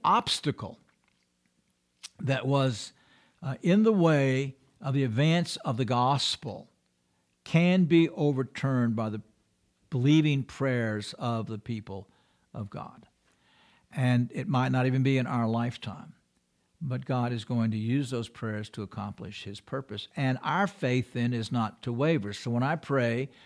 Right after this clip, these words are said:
for the church in Chengdu, where I have friends, um, I, uh, I believe that at some point God's gonna remove that mountain of persecution.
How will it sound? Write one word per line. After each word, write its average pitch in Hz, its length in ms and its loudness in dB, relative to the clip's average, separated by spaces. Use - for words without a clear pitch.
for 127 100 -2
the 113 100 -2
church 131 420 2
in 110 100 0
Chengdu, 120 720 2
where 113 360 -2
I 127 140 -2
have 120 180 -2
friends, 123 720 -4
um, 123 480 2
I, 135 400 -2
uh, 117 260 -2
I 160 160 2
believe 151 800 4
that 123 120 -2
at 127 100 -6
some 185 300 2
point 180 460 0
God's 147 300 2
gonna 135 180 2
remove 131 360 6
that 143 200 0
mountain 139 560 2
of 127 180 0
persecution. 135 720 -2